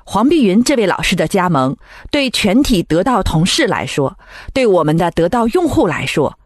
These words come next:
意义重大。为什么这么说呢？我想给你讲个故事。二零一九年的时候，有位赤峰市的用户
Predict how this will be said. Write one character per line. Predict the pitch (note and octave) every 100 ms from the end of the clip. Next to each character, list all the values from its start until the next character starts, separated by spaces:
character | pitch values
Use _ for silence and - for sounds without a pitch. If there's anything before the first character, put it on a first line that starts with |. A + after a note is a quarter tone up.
| -
意 | - G3
义 | - D#3+ B2
重 | - E3+
大。 | - - - _ _ _ _ _ _
为 | G4+ F#4+
什 | A3
么 | G3
这 | G#3
么 | F3+
说 | - E3
呢？ | D#3 C3 _ _ _ _ -
我 | D#3+
想 | G3 C#3+
给 | D3+
你 | E3
讲 | - -
个 | -
故 | - G3+
事。 | - - - _ _ _ _ _ _ _ - - -
二 | D4+
零 | C4 C4
一 | D4+
九 | G3+
年 | B2+ B2+
的 | F3+
时 | - A#2+
候， | - D3 - _ - - -
有 | - G3+
位 | F#3 B3+ A3+
赤 | - - G#4 C#4+
峰 | D#3 D#3
市 | -
的 | C3 G#2+
用 | B2+
户 | - - -